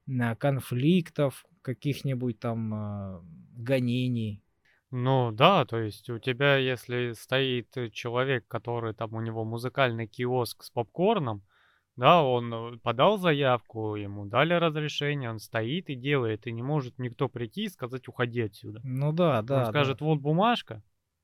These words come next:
Speaker 2: у меня здесь государством одобрено, м, вот сам и уходи».
Speaker 1: Он все заплатил деньги. Я помню, а, был такой расклад еще в девяностых, точнее, нет, наверное, в двухтысячных, когда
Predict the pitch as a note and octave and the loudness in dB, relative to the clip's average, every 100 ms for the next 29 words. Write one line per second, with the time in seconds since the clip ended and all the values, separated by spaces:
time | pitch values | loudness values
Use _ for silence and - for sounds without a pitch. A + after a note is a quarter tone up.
0 | _ A#2 A#2+ D3+ A3 C3+ C#3 D#3+ - A#2+ | _ -4 0 4 2 2 0 -2 -2 -2
1 | - D#3 B2+ G#2+ - A2 G#2+ G#2 G3 G3+ | -2 -2 0 0 -2 -4 -4 0 0 2
2 | B2+ G#2 G2 - _ _ _ C3+ C3 B2 | 0 -2 -8 -14 _ _ _ -10 -10 -4
3 | B2 - G3+ G#3+ D3+ - G#2+ G2+ G2+ D3+ | -4 0 2 4 0 0 -4 -4 -2 -2
4 | F3 A3 F#3 F3 D#3+ D#3 E3 C#3 A#2 A2 | 0 0 0 0 0 -2 -2 -4 -6 -6
5 | A2+ E3+ A3 G#3 F#3+ - - - - C#3+ | -2 0 2 4 4 2 -12 -20 -4 2
6 | D3 C#3+ C#3 F#3 F#3+ F3 E3+ E3 F3 E3 | 4 2 4 4 4 4 0 2 4 4
7 | D3+ - D3+ D3 D3+ - E3 F#3+ G#3 C#3+ | 4 -4 -8 -2 -2 -2 0 2 2 2
8 | - D3 A#2+ C3 C3+ C#3+ C3+ - - F#2+ | 0 0 0 -2 0 0 -2 -6 -12 -16
9 | _ B2 - C3+ B2+ B2+ - B2+ D3 C#3 | _ -8 -4 -4 -4 -4 -4 -2 -2 -2
10 | B2+ C3 C#3 - B2 A2+ - G2 - A2+ | -4 -4 -6 -6 -6 -6 -12 -12 -8 -6
11 | B2+ C3+ | 0 0